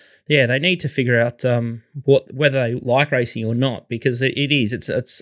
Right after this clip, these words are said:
on the cusp of, um, slipping back down towards sort of Tassie levels. And if they can ever get in the room to figure out the pattern, they're at big risk of, um,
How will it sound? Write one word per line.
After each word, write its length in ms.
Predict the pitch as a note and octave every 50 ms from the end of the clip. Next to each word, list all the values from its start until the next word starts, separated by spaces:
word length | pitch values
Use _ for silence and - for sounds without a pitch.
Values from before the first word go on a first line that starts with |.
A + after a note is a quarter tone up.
| -
on 140 | D3 D#3 D#3
the 80 | D3 A#2
cusp 340 | - - A2+ A#2+ - -
of, 240 | - B2 A#2 A2+ A#2+
um, 220 | A#2+ A#2 A#2 A#2 G2+
slipping 520 | - - - - D3 C#3+ C#3 B2 A#2+ A#2
back 340 | A2 B2+ A#2+ B2 - _ _ _ _ _ _ _ _ _ _ -
down 220 | C3 B2 B2 A#2+
towards 340 | - - A#2 A#2 A#2+ A2+ -
sort 100 | - A#2
of 80 | A2 -
Tassie 360 | - C#3 B2+ A#2 A2+ G#2 G#2
levels. 460 | A2+ C3 C3+ B2 A#2 A2+ A2+ A2+ - -
And 300 | D3+ D#3+ E3 D#3 C#3 B2+
if 100 | C3 A#2+
they 120 | - C3
can 160 | C3 - C3 C#3+
ever 160 | D3 C#3 C#3
get 160 | A#2 B2+ A2
in 60 | F#2+
the 60 | A2
room 220 | A2 A#2+ A#2+ B2 A#2+
to 80 | - B2
figure 280 | - - A#2 A#2 A2+
out 80 | G#2 -
the 80 | - -
pattern, 340 | - - B2+ - - A2
they're 160 | G#2+ A2+ A#2 A#2
at 260 | G#2+ - _ _ _
big 200 | - D3 C#3 A#2
risk 320 | A2+ G#2 A2+ A2+ - - -
of, 220 | A2 A2 G#2 A2
um, 260 | A#2 A#2 A2 G#2+ A2